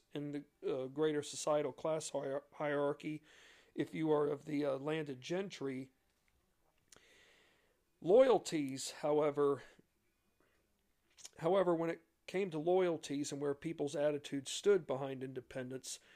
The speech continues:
this movement more often than not broke apart family relations, as I mentioned earlier with Edmund Randolph's family.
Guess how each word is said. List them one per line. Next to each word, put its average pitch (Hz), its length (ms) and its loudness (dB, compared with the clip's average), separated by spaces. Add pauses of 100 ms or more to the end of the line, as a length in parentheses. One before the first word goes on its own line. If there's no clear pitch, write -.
(400)
this 202 280 6
movement 151 640 0
more 165 260 2
often 156 400 -2
than 143 160 0
not 147 400 -4
broke 156 280 2
apart 170 440 2
family 131 360 -2
relations, 131 840 -6
as 139 140 -2
I 143 200 0
mentioned 147 360 -6
earlier 143 320 2
with 139 200 -2
Edmund 143 360 -4
Randolph's 143 560 -4
family. 151 540 -4